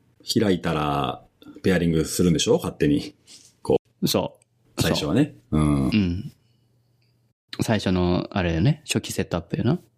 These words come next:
Speaker 1: そうそうそうそう。
Speaker 2: うんうんうん。そうそうそうそう。
Speaker 1: いいなぁ。
Speaker 2: ただ、ただ、えーっと、<laughs> アイオーエスは十三点二まで、最新までアップデートしないといけません。
Speaker 1: ああ、そっかそっか。えーっと、
Speaker 2: で、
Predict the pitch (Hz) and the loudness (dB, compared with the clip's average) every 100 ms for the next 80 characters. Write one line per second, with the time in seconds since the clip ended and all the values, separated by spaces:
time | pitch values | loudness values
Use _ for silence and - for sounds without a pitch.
0 | _ - 90 82 73 78 - - - 110 | _ -4 -2 -2 -2 -2 0 -2 -2 0
1 | 101 98 92 95 90 90 - 87 85 - | 0 2 2 2 2 0 -2 -6 -4 -6
2 | - - - - - _ _ _ _ _ | -4 -10 -10 -12 -12 _ _ _ _ _
3 | 80 76 82 76 69 71 - - _ _ | -2 0 2 0 -2 -6 -12 -20 _ _
4 | - - 226 262 339 - - - - - | -12 -2 0 2 0 -2 -6 -4 -2 0
5 | - 76 - _ _ _ _ - 123 117 | -2 -2 -6 _ _ _ _ 0 2 4
6 | 113 113 113 107 - 127 117 123 117 117 | 2 2 2 0 2 0 2 0 0 -2
7 | 117 - - - - - - - 180 214 | -4 -12 -20 -20 -20 -20 -14 -4 0 2
8 | 214 175 147 151 135 147 147 170 156 110 | 4 4 2 2 2 2 4 4 4 2
9 | 110 131 104 98 90 - - 139 143 135 | 2 4 4 2 0 -2 0 0 2 2
10 | 123 87 - - 98 98 104 92 107 - | 2 0 -4 -2 0 2 0 0 -4 -2
11 | 98 - 92 - - - - _ _ _ | -2 0 -2 -4 -6 -8 -12 _ _ _
12 | _ _ - 113 98 87 - 78 - - | _ _ -4 0 0 -2 -4 -6 -4 -4
13 | - - - _ _ _ _ _ _ _ | -2 -4 -6 _ _ _ _ _ _ _
14 | _ _ _ _ - 120 120 120 113 110 | _ _ _ _ 2 2 2 0 2 2
15 | - | 2